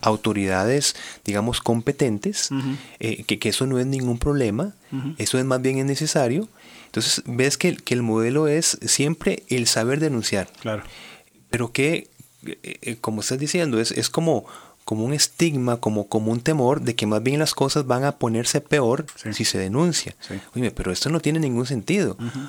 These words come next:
Speaker 1: ¿Cómo, cómo, cómo va a ser una resolución de un conflicto dejándolo allí y más bien incrementando un mal hábito?
Speaker 2: Ujú.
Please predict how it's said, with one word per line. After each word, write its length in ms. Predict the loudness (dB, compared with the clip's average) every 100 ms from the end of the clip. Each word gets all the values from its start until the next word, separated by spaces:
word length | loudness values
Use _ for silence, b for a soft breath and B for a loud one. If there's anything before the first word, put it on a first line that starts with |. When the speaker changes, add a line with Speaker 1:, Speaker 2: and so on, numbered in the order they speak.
| B
Speaker 1:
¿Cómo, 340 | 0 2 2 0
cómo, 440 | 0 4 4 2 -4 -16 -20 _ 0
cómo 320 | 2 4 4
va 140 | 4
a 60 | 4
ser 180 | 2 2
una 160 | 2
resolución 640 | 2 2 0 0 0 0 2
de 80 | 0
un 80 |
conflicto 600 | 0 0 2 0 0 -2 -4 B B B B
dejándolo 520 | -2 0 2 2 4 2
allí 200 | 2 2
y 40 |
más 160 | 2 2
bien 140 | 2
incrementando 840 | 2 2 4 2 2 2 4 0 0
un 180 | 0 2
mal 200 | 2 2
hábito? 360 | 2 0 -4 -4
Speaker 2:
Ujú. 320 | -2 -2